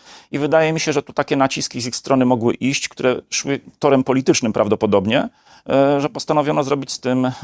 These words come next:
e, porządek. I sposób, w jaki to zrobiono, jest dosyć ciekawy, bo można powiedzieć, że zrobiono to,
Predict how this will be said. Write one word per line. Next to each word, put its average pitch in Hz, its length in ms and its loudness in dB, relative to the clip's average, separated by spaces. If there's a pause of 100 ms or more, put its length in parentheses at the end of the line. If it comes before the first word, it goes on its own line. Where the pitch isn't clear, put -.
e, 120 140 2
porządek. 113 560 0 (480)
I - 80 -4
sposób, - 400 0
w 139 40 -2
jaki 139 180 2
to 123 100 0
zrobiono, 107 600 2
jest 147 160 -4
dosyć 160 300 -4
ciekawy, 113 520 2 (680)
bo 117 120 0
można 147 240 2
powiedzieć, 139 320 0
że 131 120 -2
zrobiono 131 380 0
to, 120 160 -2